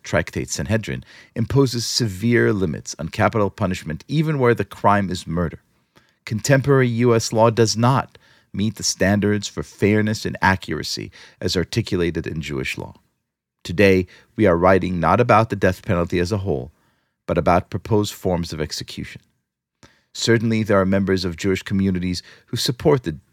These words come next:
death penalty in concept or in practice. However,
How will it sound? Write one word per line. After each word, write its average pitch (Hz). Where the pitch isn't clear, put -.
death 80
penalty 71
in 85
concept 101
or 76
in 73
practice. -
However, 80